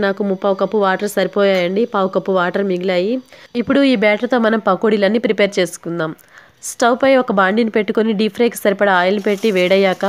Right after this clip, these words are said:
మనం prepare చేసుకున్నటువంటి పిండి బ్యాటర్ని కొంచెం కొంచెంగా తీసుకుంటూ వీడియోలో చూపిస్తున్న విధంగా పకోడీలాగా వేసుకోవాలి.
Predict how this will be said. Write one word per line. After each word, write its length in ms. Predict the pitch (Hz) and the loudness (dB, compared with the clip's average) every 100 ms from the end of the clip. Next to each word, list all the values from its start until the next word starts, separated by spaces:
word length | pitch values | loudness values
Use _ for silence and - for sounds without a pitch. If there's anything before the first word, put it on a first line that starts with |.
| 240 - - - | -4 -8 -20 -4
మనం 140 | 233 254 | 0 2
prepare 260 | 254 254 247 | 2 2 0
చేసుకున్నటువంటి 720 | 269 254 - 233 214 220 220 226 | 0 -2 -2 -2 -2 -2 -2 -2
పిండి 180 | 208 202 | -2 0
బ్యాటర్ని 340 | 220 214 208 220 202 | 0 2 0 0 -2
కొంచెం 200 | 196 214 | -4 -2
కొంచెంగా 320 | 220 220 220 208 | -2 -2 -2 -2
తీసుకుంటూ 440 | 185 190 - 202 202 196 | -2 -2 -4 -2 0 2
వీడియోలో 240 | 202 233 226 | 2 0 -2
చూపిస్తున్న 380 | 202 202 208 185 | -6 -6 -2 0
విధంగా 300 | 180 180 196 220 | 2 0 0 0
పకోడీలాగా 640 | 202 196 196 196 180 175 220 | 0 2 0 2 0 0 0
వేసుకోవాలి. 640 | 196 196 - 160 156 175 | 0 -2 -4 -2 -2 -4